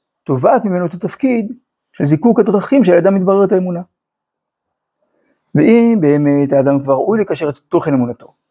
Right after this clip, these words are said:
בקישור של דרכים עדינים, בדרכי בירור מלאים אורה וזיו של אמת, אז כל החידושים של הדרך של אופני הבירור של האמונה לא יזיקו כלל לגוף האמונה, ואדרבה,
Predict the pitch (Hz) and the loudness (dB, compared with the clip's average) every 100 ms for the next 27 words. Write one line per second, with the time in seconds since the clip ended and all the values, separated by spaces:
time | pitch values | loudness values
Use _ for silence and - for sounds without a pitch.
0 | _ _ _ 135 151 143 147 143 135 135 | _ _ _ -4 -2 0 0 2 0 0
1 | 151 147 - _ _ - 143 139 160 220 | 0 0 -2 _ _ -6 0 2 2 2
2 | 156 143 143 151 _ _ _ - 147 143 | 0 -4 -6 -12 _ _ _ -4 0 0
3 | - 147 143 139 147 135 - _ _ _ | 0 0 2 2 2 0 -6 _ _ _
4 | _ 143 139 156 147 151 139 139 - _ | _ -2 0 0 0 0 0 -2 -4 _
5 | _ _ _ - 143 143 135 147 143 160 | _ _ _ -8 -4 -2 -2 0 2 2
6 | 202 143 143 143 _ _ _ _ _ 226 | 2 0 -2 -8 _ _ _ _ _ 0
7 | 208 127 233 180 156 135 156 147 147 139 | 0 2 -2 0 -4 -4 -4 -4 -2 -2
8 | 139 170 240 214 220 202 349 311 208 220 | 0 0 -2 -2 -4 -2 0 2 4 4
9 | 214 190 156 151 147 147 143 151 _ _ | 2 2 2 2 2 0 0 -4 _ _
10 | _ _ 139 160 175 196 208 247 226 220 | _ _ 0 0 0 -4 0 2 2 2
11 | 220 254 247 220 202 208 _ _ _ _ | 0 2 0 0 -6 -10 _ _ _ _
12 | - 143 190 240 185 | -8 0 2 2 0